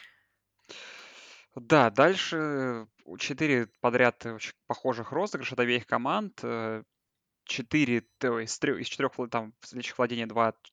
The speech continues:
Джорджия, два Алабама, э, из них, да, три, три аут. И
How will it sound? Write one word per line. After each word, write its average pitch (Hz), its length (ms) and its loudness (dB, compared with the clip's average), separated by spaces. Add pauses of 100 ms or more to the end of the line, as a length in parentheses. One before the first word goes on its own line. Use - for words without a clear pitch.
Джорджия, 113 360 -2
два 117 160 2
Алабама, 113 480 4 (400)
э, 120 240 0
из 117 140 -4
них, 120 240 -2
да, 120 560 6
три, 123 360 4 (120)
три 120 200 4
аут. 226 500 6 (460)
И 131 600 4